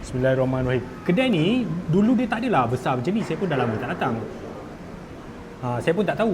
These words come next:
tingkat atas dia, ha, dah buka. Lepas tu ada lot-lot lain yang dia tambah dekat, ha, tepi sana kan. Dan bila naik ke atas ni, weh, bersih, lapang, luas,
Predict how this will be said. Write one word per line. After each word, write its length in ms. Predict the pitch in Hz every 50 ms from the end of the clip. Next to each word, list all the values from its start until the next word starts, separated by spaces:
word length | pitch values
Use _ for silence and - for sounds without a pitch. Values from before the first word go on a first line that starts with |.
| 151 139
tingkat 240 | 165 160 160 156 156 -
atas 160 | - 160 147 156
dia, 320 | 160 165 165 165 160 156 147 151 - - - - - - - - - - - - - - - - 135
ha, 80 | 143 139
dah 100 | 151 160
buka. 400 | 185 185 - 208 156 131 120 - -
Lepas 200 | - 127 131 139 135
tu 60 | 175 156
ada 140 | 151 156 151
lot-lot 480 | 151 151 160 151 147 156 156 147 147
lain 160 | 147 151 147 147
yang 60 | 143
dia 80 | 147 143
tambah 240 | 151 147 151 147 143 147
dekat, 160 | 147 151 135 - - - - - - - - - - - - - - - -
ha, 400 | - 120 123 127 127 123 127 123 123 117
tepi 220 | 143 139 - 156 143
sana 140 | 160 165 175
kan. 180 | 220 202 123 - - - - - - - - -
Dan 160 | - 120 120 127
bila 460 | 139 139 143 143 143 143 143 143 135 - - - - - - - - - - - - - - - - - - -
naik 160 | 131 143 156 151
ke 60 | 156 151
atas 220 | 147 - 151 135
ni, 140 | 147 180 254 - - - - - - - - -
weh, 160 | 190 160 - - - - - - - - - - - 120
bersih, 480 | 131 151 147 - - 202 175 151 - - - - - 123
lapang, 400 | 131 147 147 - - 180 170 170 165 151 139 135 127
luas, 320 | 156 165 170 175 170 147